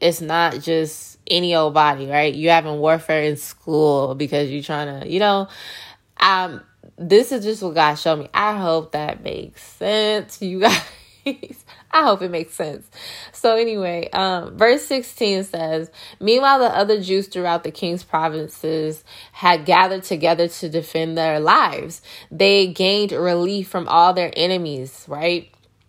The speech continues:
Amen. "Killing seventy-five thousand of those who hated them, but they did not take away any plunder. This was done throughout the provinces of March, I mean, on March seventh and on March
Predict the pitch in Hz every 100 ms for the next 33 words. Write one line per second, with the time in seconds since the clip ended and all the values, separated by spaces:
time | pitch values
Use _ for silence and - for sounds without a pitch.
0 | _ _ _ - - 170 165 180 190 160
1 | 135 - - - 220 202 185 - 190 202
2 | 202 208 185 185 - 175 190 196 170 156
3 | 147 175 190 196 185 185 175 190 185 180
4 | - - 156 - - - 170 185 214 220
5 | 226 190 185 185 165 - 196 185 180 170
6 | 165 - 160 160 160 - 180 165 147 160
7 | - - - 170 202 220 226 220 156 180
8 | 185 196 175 - 175 175 165 185 160 165
9 | 165 165 160 - 160 156 160 170 202 -
10 | - - _ - 196 180 170 165 170 180
11 | - 196 190 190 170 165 160 156 151